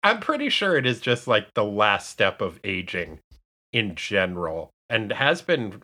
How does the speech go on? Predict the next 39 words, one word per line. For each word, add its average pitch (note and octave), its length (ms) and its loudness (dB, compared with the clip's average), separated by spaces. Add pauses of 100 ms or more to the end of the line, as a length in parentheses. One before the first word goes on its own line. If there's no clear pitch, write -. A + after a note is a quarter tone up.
(160)
since B2+ 420 -8
the A#2+ 140 -4
dawn A#2 420 2
of G#2+ 160 -4
man. A2+ 440 -2 (360)
Wasn't C#3 240 0
that D#3 200 2
the C3 100 2
Sphinx's C3+ 600 -4
old C3+ 220 0
riddle? C3+ 340 0 (220)
What A#2 220 2
walks C3+ 340 4
on A#2+ 200 4
four A#2+ 340 2
legs B2 320 2
in B2 100 -4
the A#2+ 80 0
morning, A#2+ 460 0
two B2 240 -6
legs A#2+ 340 0
in A2+ 120 -6
the A2+ 120 0
afternoon, A#2+ 680 0 (200)
and G#2 140 0
in A#2 160 0
the A2+ 160 -2
evening A#2 440 -4
says, A#2 400 -2 (200)
"There's E4+ 260 6
gold G4+ 380 6
in C#4+ 100 0
them C#4+ 220 6
there B3+ 240 6
hills"? A#3 640 2 (1000)
The A#2 160 4
answer D3 220 4
is F3+ 140 0
man. D#3+ 360 4